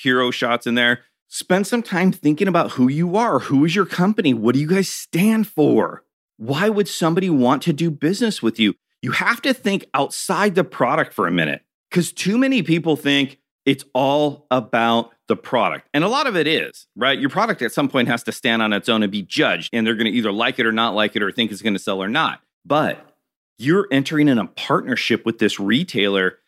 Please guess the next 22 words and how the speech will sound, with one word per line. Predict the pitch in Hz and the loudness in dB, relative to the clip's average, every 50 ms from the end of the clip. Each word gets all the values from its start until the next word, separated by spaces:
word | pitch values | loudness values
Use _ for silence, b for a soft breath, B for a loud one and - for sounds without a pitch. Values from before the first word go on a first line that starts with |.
| _ _ _ _ _ _ | _ _ _ _ _ _
They | 98 107 123 127 139 147 156 151 - - - | -4 -2 0 0 2 2 0 0 -2 -4 -4
are | 113 113 113 107 | -2 0 0 -2
taking | - - 139 107 - 117 110 | -2 -2 -2 -2 0 0 0
on | 101 98 98 101 | 0 0 0 2
your | 113 120 117 | 0 0 0
product. | - - 123 123 123 123 120 - - | 0 0 0 0 0 0 -2 -4 -4
And | - 117 110 | -2 0 2
when | 113 113 | 2 2
they | 110 107 | 2 0
do | 107 110 139 151 | 0 0 0 2
that, | 135 104 - | 2 0 -2
they're | - 87 | -4 -12
taking | - - 135 120 - 123 120 - | -6 -4 -4 0 2 0 0 0
on | - 120 113 110 | 0 -2 0 2
your | 104 101 104 | 0 0 -2
company | - - - 101 - - 104 98 98 | -2 -4 -4 -4 -2 -2 -2 -2 -2
too. | 90 - - - 151 151 98 73 - _ _ _ _ _ | -4 -4 -2 0 2 2 2 0 -2 _ _ _ _ _
So | _ - 147 139 | _ -2 -2 0
who | - - 143 147 139 | 0 2 2 2 2
is | 139 175 190 | 2 2 2
your | 165 117 - | 0 0 -2
company? | - - 82 71 - - - - | -2 -6 -6 -6 -6 -8 -10 -12